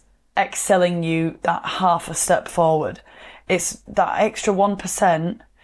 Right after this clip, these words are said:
is not gonna benefit you in the long term. But your bad days that are making you walk backwards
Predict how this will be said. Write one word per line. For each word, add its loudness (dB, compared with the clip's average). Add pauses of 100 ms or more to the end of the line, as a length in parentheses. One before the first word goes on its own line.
(300)
is -2
not 2
gonna 2 (300)
benefit 2
you 4
in 2
the 0
long 0
term. 0 (280)
But 2
your 4
bad 0
days 2
that 0
are 2
making 0
you -2
walk 0
backwards -2